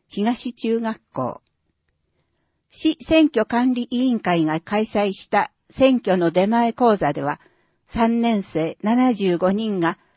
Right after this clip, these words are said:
講義や模擬投票を通じ、選挙制度への理解を深めました。市ブログ、駒の里からにも掲載しています。キューアールコード。写真説明。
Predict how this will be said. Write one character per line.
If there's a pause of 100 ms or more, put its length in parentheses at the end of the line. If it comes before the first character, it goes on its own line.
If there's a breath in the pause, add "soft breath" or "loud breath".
(140)
講
義
や
模
擬
投
票
を
通
じ、 (340)
選
挙
制
度
へ
の
理
解
を
深
め
ま
し
た。 (880)
市
ブ
ロ
グ、 (280)
駒
の
里
か
ら (180)
に
も
掲
載
し
て
い
ま
す。 (460)
キ
ュ
ー
ア
ー
ル
コ
ー
ド。 (1400)
写
真
説
明。